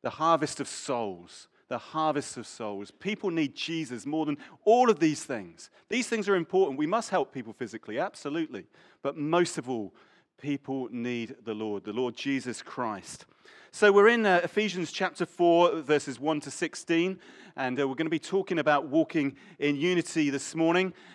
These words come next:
Uh, really, really important subject, something that, that a church must get a hold of and grasp hold of, because it's so important, uh, that a church stays together. Far too many churches in this country are splitting apart over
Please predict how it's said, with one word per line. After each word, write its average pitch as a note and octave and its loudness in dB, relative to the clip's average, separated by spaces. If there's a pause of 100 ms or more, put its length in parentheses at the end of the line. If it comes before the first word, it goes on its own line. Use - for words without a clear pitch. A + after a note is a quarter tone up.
Uh, A#2+ -6
really, F3 4
really E3 4
important D#3 0
subject, D#3+ 2
something F3 0
that, D3+ 2 (200)
that D3 2
a C3 0
church E3+ 0
must F3+ 2
get F#3 6
a E3+ 8
hold E3+ 4
of C3+ 2
and C3 -4
grasp E3+ 2
hold D3+ 0
of, G#2+ -4
because C#3 -4
it's - -12
so A3 6
important, F#3 2 (360)
uh, C3 -2
that C#3 2
a C#3 0
church D3+ -2
stays C3 -4
together. B2 -4
Far A3 4
too G#3+ -2
many F#3 2
churches E3+ 0 (260)
in D3+ -2
this D3 -2
country D3+ -2
are B2 2
splitting F3+ 0
apart D#3+ 2
over A#2+ -2